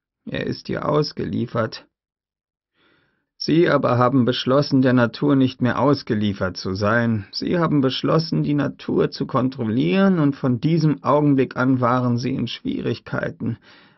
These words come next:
weil sie es nämlich nicht können. Sie haben Systeme geschaffen, die von ihnen verlangen, dass sie es tun, aber sie können es nicht. Sie haben es nie gekonnt, und sie werden es nie können.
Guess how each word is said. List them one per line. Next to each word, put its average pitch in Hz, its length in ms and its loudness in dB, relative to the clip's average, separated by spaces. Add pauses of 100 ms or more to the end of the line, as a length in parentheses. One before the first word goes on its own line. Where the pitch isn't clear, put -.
(120)
weil - 160 -6
sie - 100 -6
es - 160 -8
nämlich 127 380 0
nicht - 340 -4
können. 120 560 2 (640)
Sie - 300 -2
haben 123 280 4
Systeme 135 680 2
geschaffen, 123 600 0
die 110 120 -4
von 107 220 -4
ihnen 113 300 -2
verlangen, 117 640 2 (480)
dass - 200 -8
sie - 120 -4
es - 220 -12
tun, 117 480 0 (260)
aber - 480 -6
sie - 220 -6
können 175 380 2
es 117 160 0
nicht. 110 420 -4 (640)
Sie - 200 -6
haben 127 220 0
es 127 160 -2
nie 147 260 2
gekonnt, 117 680 -2 (140)
und - 160 -10
sie 120 160 -2
werden 139 420 4
es - 200 -8
nie 113 280 0
können. 110 560 -2